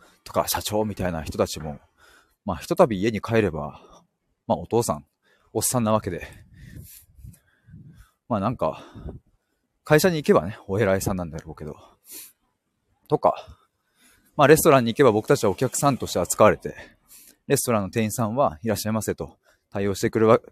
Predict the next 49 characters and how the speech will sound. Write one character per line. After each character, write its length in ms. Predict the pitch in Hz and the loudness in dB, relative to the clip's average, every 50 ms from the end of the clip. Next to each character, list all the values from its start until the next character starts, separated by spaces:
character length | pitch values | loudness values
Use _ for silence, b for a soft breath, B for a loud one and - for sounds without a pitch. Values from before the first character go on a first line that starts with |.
| _ - - | _ -16 -10
し 80 | - | -8
て 100 | - 113 | -6 -4
く 100 | - - | 0 0
れ 80 | 123 127 | 2 4
る 80 | 127 | 4
わ 80 | 127 123 | 2 2
け 80 | - 80 | 0 -4
で 80 | 73 | -8
す 100 | 71 - | -8 -10
け 80 | - - | -12 -12
ど、 180 | - - - _ _ _ _ b b b b b b b b b b _ _ _ - _ _ _ | -14 -16 -18 _ _ _ _ b b b b b b b b b b _ _ _ -20 _ _ _
今 140 | - 170 151 | -6 -6 -4
度 80 | 110 | -2
逆 260 | 92 113 110 - - | -2 -2 -2 -2 -4
に 80 | 139 131 | -4 0
じ 80 | 127 139 | 0 0
ゃ 40 | |
あ 20 | 110 | 2
僕 200 | 127 143 131 113 | 0 -2 -2 0
が 360 | 98 90 80 B B B B B B B B B B B B B B B B - | -2 -2 -2 B B B B B B B B B B B B B B B B -4
レ 100 | - 110 | -4 -2
ス 80 | - | -2
ト 60 | - 104 | -2 -2
ラ 100 | 90 80 | -4 -4
ン 80 | 85 | -6
の 320 | 76 80 - - - - 101 | -8 -10 -10 -12 -10 -8 -6
ア 40 | |
ル 80 | 104 98 | -2 0
バ 120 | 104 104 | 2 0
イ 40 | 98 | 0
ト 100 | - 82 | 0 -4
を 20 | 78 | -8
し 60 | - | -6
た 80 | 107 | -6
ら、 80 | 90 85 | -6 -4
僕 180 | 101 120 - 190 | -4 -2 0 2
は 80 | 127 92 | 2 2
「い 40 | |
ら 80 | 92 92 | 2 -2
っ 20 | |
し 100 | 90 - | -4 -4
ゃ 40 | 110 | -6
い 20 | 104 | -4
ま 80 | 104 | -4
せ」 100 | 101 101 95 | -4 -6 -8
と 100 | - 82 | -8 -8
言 80 | 78 | -10
う 40 | 76 | -10
し、 200 | - - - - | -10 -14 -16 -18